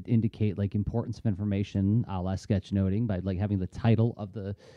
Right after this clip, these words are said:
of the talk in bigger, bolder letters, and then, you know, a little note in the side next to the doodle of me indicating who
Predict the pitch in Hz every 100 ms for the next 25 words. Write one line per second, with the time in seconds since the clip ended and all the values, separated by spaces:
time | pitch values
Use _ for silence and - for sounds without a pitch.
0 | - _ _ - 117 107 - 123 107 101
1 | 113 117 101 117 113 104 101 95 107 98
2 | 95 95 98 98 - 104 98 95 95 -
3 | _ _ _ 110 101 101 113 131 120 123
4 | 120 - 113 110 107 - 104 104 104 104
5 | 101 98 98 104 - 101 98 120 113 107